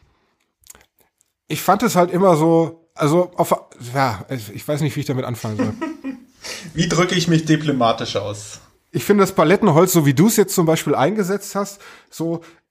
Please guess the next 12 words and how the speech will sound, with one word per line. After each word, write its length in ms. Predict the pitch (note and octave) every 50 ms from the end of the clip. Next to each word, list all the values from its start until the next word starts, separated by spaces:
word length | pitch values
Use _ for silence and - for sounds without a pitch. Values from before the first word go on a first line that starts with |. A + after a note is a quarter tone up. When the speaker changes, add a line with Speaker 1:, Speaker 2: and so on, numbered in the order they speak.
| _ _ _
Speaker 1:
finde 240 | - - F#3+ G3+ G#3
ich 160 | - - -
cool, 280 | A3 D#3+ B2 G#2+ G#2 A2
weil 520 | A#2 B2+ B2+ D3 E3+ F#3 F#3+ F#3 F#3+ F#3 _ _ _ -
du 140 | E3 E3+ E3
benutzt 480 | C#3+ B2 D3 D3 E3 F#3+ F3+ - -
einfach 300 | - D#3 E3 D#3 F#3 E3
nur, 180 | D#3+ F3 F3 D#3
du 80 | D3+ D3
recycelst 680 | C#3+ D3+ C#3+ - - C3 D3+ E3+ - F#3 - - E3
ein 60 | C#3+
Material, 720 | C3 C3 - - - A#2+ G#2+ G#2 A2 B2+ E3+ G#3+ A#3+ A3+